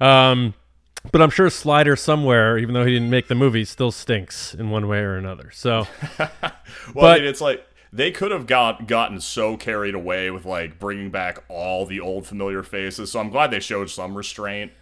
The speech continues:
Speaker 1: Yeah.
Speaker 2: With, you know,
Speaker 1: Yeah.
Speaker 2: they had, they had Maverick, they had Iceman, and then even Goose's son being in it is, like, a little bit of a stretch. But then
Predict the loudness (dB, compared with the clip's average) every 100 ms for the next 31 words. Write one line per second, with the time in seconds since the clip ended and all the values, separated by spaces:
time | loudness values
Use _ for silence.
0 | _ _ _ 0 4 4 0 -16 _ -6
1 | 0 2 0 -2 -8 -14 -6 -4 0 0
2 | 0 -2 -4 -2 -4 -2 -2 -2 -4 -6
3 | -4 -4 -4 -6 -8 _ _ -14 -6 -4
4 | -4 -6 -8 -6 -4 -4 -6 -8 -10 -6
5 | -4 -4 -4 -4 -6 -6 -6 -6 -6 -8
6 | -6 -6 -4 -4 -6 -8 -8 -4 -4 -4
7 | -8 -6 -2 -2 -2